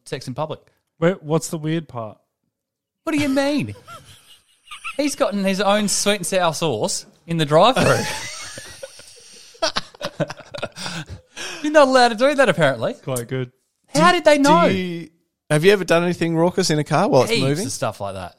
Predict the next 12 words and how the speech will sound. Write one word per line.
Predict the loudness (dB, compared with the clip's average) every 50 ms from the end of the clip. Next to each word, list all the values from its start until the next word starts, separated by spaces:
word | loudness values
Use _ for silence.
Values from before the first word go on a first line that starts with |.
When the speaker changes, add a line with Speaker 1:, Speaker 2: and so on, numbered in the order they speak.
| _ _ _
Speaker 1:
No, | -8 -8 -6
but | -4 -4 -2
not, | -2 -4 -4 -6 _ _ _ _ _ _ -6
you | -4 -4
know, | -4 -4 -6
Macca's | -6 -4 -2 -2 -2 -2 -6 -8
drive-through. | -8 -8 -8 -8 -10 -10 -8 -8 -8 -8 -8
Speaker 3:
Where | -4 -2 -2 -2 -2
then? | -4 -8 -18 -20 -20 _ _ _ _ _ -6
Speaker 1:
I | -4
don't | -4 -4
know. | -6 -6 -8 -8